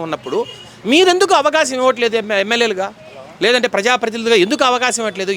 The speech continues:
ఎందుకు ప్రజల బాధలను మీరు తీర్చడం లేదు? అసలు మీరు రాజకీయాలకు ఎందుకు వచ్చారనే ఒక్కసారి ఆత్మావలోకనం చేసుకుంటే ఎవరికైనా అర్థమవుతుంది. రాజకీయాన్ని డబ్బులు సంపాదించే సాధనంగా ఉపయోగించకుండా ప్రజలకు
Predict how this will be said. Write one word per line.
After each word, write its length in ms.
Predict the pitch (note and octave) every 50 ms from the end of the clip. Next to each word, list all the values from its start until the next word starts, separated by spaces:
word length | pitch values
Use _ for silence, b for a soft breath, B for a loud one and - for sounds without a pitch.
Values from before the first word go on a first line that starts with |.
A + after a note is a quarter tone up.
| F#3
ఎందుకు 220 | A3 C#4 F4 C#4+ D#4
ప్రజల 280 | - G#3 G#3 A#3+ C#4 C4+ F#3+ -
బాధలను 280 | F3+ A#3 A#3 C4+ C4+ C4 A#3
మీరు 100 | A3 F3
తీర్చడం 360 | D#3 G3+ G#3+ - - A#3+ A3 G3+
లేదు? 140 | F#3+ F#3 G#3 G#3+ B B B B B
అసలు 160 | - B3+ C4+
మీరు 140 | B3+ B3 F#3+
రాజకీయాలకు 500 | D#3+ E3+ A#3+ C#4 - E4 D#4+ D#4+ A3 -
ఎందుకు 160 | - E4 - C4+
వచ్చారనే 320 | G#3 - B3 A3+ G#3 A3 G3 F#3+
ఒక్కసారి 480 | - - G3+ F3+ - G#3+ B3 D4+ E4 D4+ - B B B B B B
ఆత్మావలోకనం 720 | - - B3+ B3 D#4+ D#4 D#4 D4+ D4 C#4+ C4 A#3 A#3+ G#3+ - -
చేసుకుంటే 340 | G#3 G3 - - G3 G3 A#3 G3+ D3+ E3
ఎవరికైనా 440 | G3+ C4+ C#4+ A#3+ B3+ C4 A3+ G#3+ A3+ G3
అర్థమవుతుంది. 560 | D3+ - G#3 G#3 F3+ D3+ D3+ C#3+ B2 A2 G#2+ - - - - - - - - - -
రాజకీయాన్ని 680 | C3 F3+ A3+ C#4 C4+ D#4 A3+ A#3+ B3+ B3+ A#3+ G#3+ A3+ A#3+ F#3 D#3
డబ్బులు 240 | F#3 F#3 B3 C4 A3 -
సంపాదించే 360 | G#3+ G3 F#3 G#3+ G#3 G3+ G#3
సాధనంగా 440 | F3 - E3+ F#3+ G3 G#3 G3+ G3 G3+ F3 C#3
ఉపయోగించకుండా 600 | F3 E3+ F3 F3 D#3+ - - - C#3 C3+ C3 D3+ F3 F#3 B B B B B -
ప్రజలకు 360 | D3+ G3+ A3 D4+ D#4+ D4